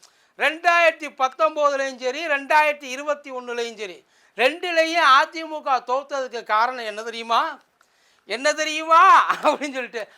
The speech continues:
"உங்களுக்கு தெரியாதா? நீங்களே ஏதாச்சும் நல்லா அவளை யோசிச்சு வச்சிருப்பீங்க,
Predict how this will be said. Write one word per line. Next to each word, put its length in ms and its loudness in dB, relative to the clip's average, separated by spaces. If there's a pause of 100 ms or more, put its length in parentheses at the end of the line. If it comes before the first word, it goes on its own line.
(140)
"உங்களுக்கு 640 0
தெரியாதா? 600 2
நீங்களே 480 0
ஏதாச்சும் 280 -2
நல்லா 320 2
அவளை 360 0
யோசிச்சு 240 2
வச்சிருப்பீங்க, 580 -10